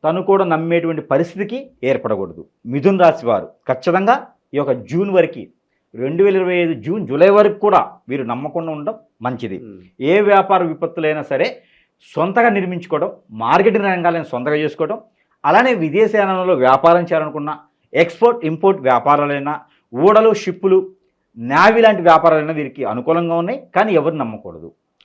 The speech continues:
Speaker 1: అలానే వీరికి ఇంకొక వ్యాపారం కూడా ఉంది, కాంట్రాక్ట్ బేసిక్ రంగాల వారికి, రియల్ ఎస్టేట్ వ్యాపారస్తులకి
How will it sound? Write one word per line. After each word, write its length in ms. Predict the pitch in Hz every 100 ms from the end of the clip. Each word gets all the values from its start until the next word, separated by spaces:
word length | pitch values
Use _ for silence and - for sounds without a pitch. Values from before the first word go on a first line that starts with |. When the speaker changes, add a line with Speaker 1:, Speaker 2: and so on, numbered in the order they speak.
| -
Speaker 1:
అలానే 220 | 139 220
వీరికి 200 | 202 175
ఇంకొక 220 | 165 180
వ్యాపారం 300 | 170 170 165
కూడా 160 | 165 151
ఉంది, 300 | 110 87 76 _ _ _ _ _
కాంట్రాక్ట్ 600 | 156 190 247 233 254 214
బేసిక్ 380 | 165 202 202 202
రంగాల 360 | 143 131 147 156
వారికి, 420 | 147 139 156 - _ _ - 113
రియల్ 240 | 147 214 262
ఎస్టేట్ 300 | 269 233 156
వ్యాపారస్తులకి 880 | 131 131 156 156 - 160 151 175